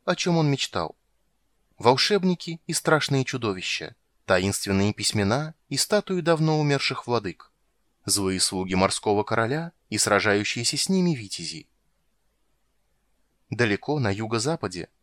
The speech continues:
там, куда доплыть можно только за три месяца и три дня, на самой границе закатного моря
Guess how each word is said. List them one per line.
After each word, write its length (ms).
там, 300
куда 260
доплыть 420
можно 300
только 280
за 120
три 160
месяца 420
и 60
три 200
дня, 320
на 140
самой 340
границе 440
закатного 580
моря 400